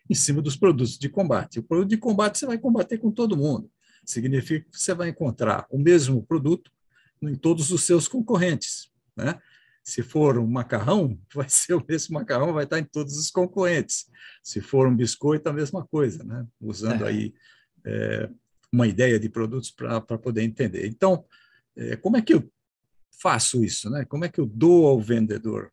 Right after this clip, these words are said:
Speaker 1: né, ajuda? Mas ajuda ali no momento, não é? Não é aquela ajuda que ele, à noite, vai ler na casa dele, porque amanhã ele tem que fazer dez, quinze visitas. Olha,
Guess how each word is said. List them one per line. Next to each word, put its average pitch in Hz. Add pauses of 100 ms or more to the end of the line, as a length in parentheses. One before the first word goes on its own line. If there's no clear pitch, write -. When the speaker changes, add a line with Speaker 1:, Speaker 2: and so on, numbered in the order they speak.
(140)
Speaker 1:
né, 117 (100)
ajuda? 101 (340)
Mas 127
ajuda 190
ali 208
no 226
momento, 143 (160)
não 107
é? 135
Não 165
é 220
aquela 147
ajuda 127
que -
ele, 120 (360)
à 117
noite, 143
vai 110
ler 113
na 110
casa 104
dele, 117 (100)
porque 113
amanhã 107
ele 107
tem 104
que -
fazer 107
dez, 101
quinze 104
visitas. 101
Olha, 107